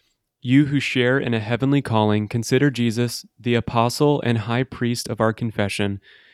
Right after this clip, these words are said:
who was faithful to him who appointed him,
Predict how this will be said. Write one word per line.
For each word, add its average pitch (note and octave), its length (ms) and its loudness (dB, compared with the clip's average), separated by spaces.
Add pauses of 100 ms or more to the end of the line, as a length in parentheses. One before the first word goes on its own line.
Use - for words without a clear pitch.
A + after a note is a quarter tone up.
(160)
who C#3+ 200 6
was B2 440 2
faithful B2 460 0
to B2+ 140 -4
him A2+ 380 -2 (140)
who A#2+ 140 2
appointed A2+ 460 -2
him, F#2+ 300 -8